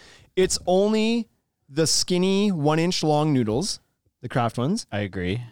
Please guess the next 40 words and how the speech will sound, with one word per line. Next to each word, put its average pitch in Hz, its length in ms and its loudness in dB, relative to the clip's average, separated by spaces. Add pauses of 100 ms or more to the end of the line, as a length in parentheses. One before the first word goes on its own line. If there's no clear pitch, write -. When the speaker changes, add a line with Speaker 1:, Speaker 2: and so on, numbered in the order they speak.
(120)
Speaker 1:
And 143 520 2
'cause 175 160 0
I, 202 300 0
like, 151 180 0
I've 170 160 0
made 139 160 2
mac 120 240 0
and 113 80 -4
cheese 123 200 0
in 123 60 -2
my 101 120 -4
smoker 123 320 -4
before, 143 260 -4
and 151 80 -2
I 120 40 2
don't 131 140 -2
call 113 160 -2
it 90 80 -6
Kraft 101 220 -6
Dinner. 107 200 -4
It's - 120 -8
mac 110 200 -4
and - 60 -16
cheese. 107 400 -4 (520)
But 147 200 0
if 151 100 -2
it's - 140 -4
coming 208 280 0
out 190 100 2
of 185 80 2
the 147 60 2
blue 165 220 2
box 156 360 0
and 127 140 -2
it's, 117 140 -6
like, 104 220 -4
made 165 100 0
Speaker 2:
Yep. 185 80 2
Speaker 1:
by 175 100 0
Kraft, 135 480 0